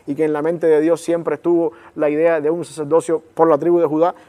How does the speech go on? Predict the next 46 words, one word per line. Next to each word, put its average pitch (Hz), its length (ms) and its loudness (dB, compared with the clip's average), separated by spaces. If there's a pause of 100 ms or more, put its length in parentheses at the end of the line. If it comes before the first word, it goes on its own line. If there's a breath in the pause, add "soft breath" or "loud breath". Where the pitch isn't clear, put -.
como 185 380 6
hacemos 196 320 2
lo 180 100 2
mismo 185 340 2
con 151 120 -2
el 143 80 0
caso 175 260 0
de 170 60 4
Melquisedec, 165 560 -2
porque 143 220 -6
en 139 60 2
el 123 60 -4
caso 170 220 -2
de 190 40 -2
Melquisedec, 208 520 0 (400 soft breath)
eh, 143 240 4
el 127 60 2
autor 147 180 2
de 185 100 4
Hebreos 196 360 4
toma 190 300 0 (360 soft breath)
el 160 160 -2
aquello 185 300 4
de 180 60 6
decir, 170 180 2
"Mira, 214 280 6
antes 196 400 2
de 175 160 4
que 175 480 4
Abraham 190 480 6
tuviera 233 400 4
doce 208 300 4
hijos 151 420 -4 (100)
y 165 220 0
Jos-, 151 260 -4
Jacob 175 400 4
tuviera 202 240 8
doce 196 280 4
hijos, 156 280 -2 (140)
uno 175 180 2
de 175 80 6
los 160 80 4
cuales 208 240 4
se 170 80 -2
llamaba 190 240 2
Leví, 170 260 0